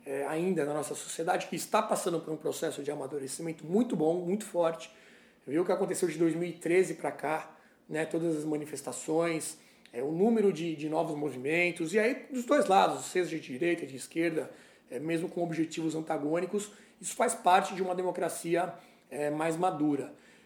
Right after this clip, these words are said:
É, então eu acho que ainda falta muito pra gente atingir essa maturidade,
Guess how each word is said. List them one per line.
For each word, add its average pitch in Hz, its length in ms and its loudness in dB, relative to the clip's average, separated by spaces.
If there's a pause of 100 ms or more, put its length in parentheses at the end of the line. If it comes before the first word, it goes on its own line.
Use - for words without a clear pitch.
(140)
É, 147 260 0
então 175 200 2
eu 220 120 6
acho 226 200 4
que 240 100 8
ainda 220 520 6
falta 185 500 6
muito 175 400 0
pra 170 120 -2
gente 151 160 -6
atingir 143 640 -4
essa 143 200 -8
maturidade, 156 760 -4